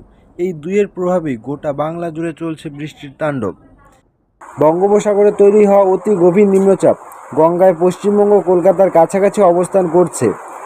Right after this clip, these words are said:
আজ রাতে কলকাতা অতিক্রম করে পশ্চিমের জেলাগুলির দিকে যাবে। ঝাড়খণ্ডের অভিমুখে পশ্চিম দিকে এই নিম্নচাপের অভিমুখ। আগামী আটচল্লিশ ঘন্টায় এটি ঝাড়খণ্ড ও উত্তর ছত্তিশগড় এলাকায় পৌঁছাবে এবং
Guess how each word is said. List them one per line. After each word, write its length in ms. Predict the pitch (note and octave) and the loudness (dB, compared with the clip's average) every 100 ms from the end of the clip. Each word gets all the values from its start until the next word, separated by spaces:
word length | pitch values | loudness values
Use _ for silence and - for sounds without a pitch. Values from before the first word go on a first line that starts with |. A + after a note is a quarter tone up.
| - | -4
আজ 220 | D#3+ G3 E3+ | 0 0 2
রাতে 300 | F3+ F#3 G3 F#3+ | 2 2 2 0
কলকাতা 360 | - F3+ F#3+ F3+ | 0 0 2 2
অতিক্রম 440 | F#3 E3+ F3 F#3 F3+ | 2 0 0 -2 0
করে 200 | F3+ F#3 D3+ | 2 0 0
পশ্চিমের 600 | F#3+ - G#3 G3+ G3+ G3+ F#3+ - - B2 | -2 0 -2 2 2 0 -2 -14 -8 0
জেলাগুলির 500 | F3+ G3+ G3 G#3 E3+ | 2 4 2 0 0
দিকে 200 | F3 F3+ | 0 2
যাবে। 300 | D#3+ D3+ A2+ - - - | 2 2 0 -4 -10 -6
ঝাড়খণ্ডের 600 | D3 E3 F3+ G#3 G#3 G3+ | 0 2 2 0 0 0
অভিমুখে 580 | F3+ E3+ G3 G3 F#3 F#3 G3 - - - D3+ | 0 2 0 0 0 0 0 -8 -20 -16 0
পশ্চিম 360 | F#3+ G3 - A3 | 0 0 -2 0
দিকে 220 | G#3 G3+ G3+ | 2 4 4
এই 140 | G3 | 4
নিম্নচাপের 600 | F#3+ F#3+ G3 F3+ G3 F3 | 2 0 -2 2 2 4
অভিমুখ। 380 | F3+ E3+ F3 C3 - - | 4 4 2 0 -4 -6
আগামী 320 | - D3+ F#3 F#3 | -2 0 0 2
আটচল্লিশ 560 | D#3+ F3+ - G#3 G#3+ F3+ | 0 -2 -4 0 0 2
ঘন্টায় 280 | F#3+ F#3 F3 | 0 2 2
এটি 140 | F3 D#3 | 0 -2
ঝাড়খণ্ড 460 | D#3+ E3+ E3+ G3 F3+ | 0 0 0 -2 0
ও 80 | F3+ | 0
উত্তর 320 | F3 E3 G3+ F3+ | 0 2 0 2
ছত্তিশগড় 640 | F#3 F3 G#3 G3+ F3+ G3 F#3+ - - - | -2 0 2 2 2 2 0 -6 -14 -2
এলাকায় 400 | D#3+ F3 F3+ F3+ | 2 4 4 2
পৌঁছাবে 440 | F3 F#3 F#3 C#3+ G2+ - - - | 2 2 2 0 -2 -8 -10 -2
এবং 200 | E3+ | 0